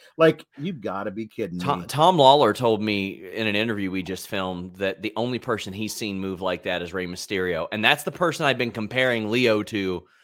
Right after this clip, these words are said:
Speaker 2: since I saw him in twenty seventeen in his N X T debut match. And he did a certain cut when he changed directions. And I was like, "How is that humanly possible?
Speaker 1: Yeah.
Speaker 2: How does he have a meniscus after that?"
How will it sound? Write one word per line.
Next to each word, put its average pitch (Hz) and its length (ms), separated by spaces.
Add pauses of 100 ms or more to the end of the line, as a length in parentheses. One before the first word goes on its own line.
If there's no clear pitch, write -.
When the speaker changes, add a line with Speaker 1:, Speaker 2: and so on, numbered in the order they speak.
(100)
Speaker 2:
since 135 260
I 135 160
saw 127 340
him 110 140
in 107 80
twenty 117 280
seventeen 104 680
in 98 120
his 98 140
N 110 120
X - 180
T 110 120
debut 95 380
match. 90 340 (320)
And 120 140
he 127 60
did 117 180
a 110 80
certain 135 540
cut - 500 (360)
when 113 260
he 110 300
changed 131 460
directions. 117 600
And 113 100
I 113 40
was 107 140
like, 95 180
"How 143 200
is 190 100
that 120 180
humanly 113 440
possible? 110 760
Speaker 1:
Yeah. 87 160
Speaker 2:
How 226 140
does 214 160
he 156 160
have 131 300
a 107 80
meniscus 110 720
after 85 360
that?" 78 340